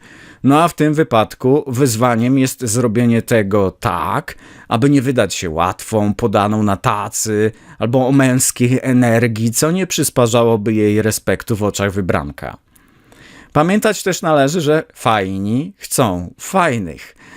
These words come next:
Aby znaleźć właściwą osobę, samemu potrzebujemy być jak należy, akuratni.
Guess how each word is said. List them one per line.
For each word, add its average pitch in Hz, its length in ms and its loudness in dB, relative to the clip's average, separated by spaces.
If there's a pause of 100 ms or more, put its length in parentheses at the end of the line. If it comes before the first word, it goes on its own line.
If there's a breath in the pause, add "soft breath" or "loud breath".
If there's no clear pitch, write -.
(160 loud breath)
Aby 196 280 0
znaleźć 190 500 0
właściwą 147 640 0
osobę, 110 500 0
samemu 214 500 2
potrzebujemy 107 720 2
być 95 260 -2
jak 101 160 -2
należy, 92 560 0
akuratni. 151 840 -4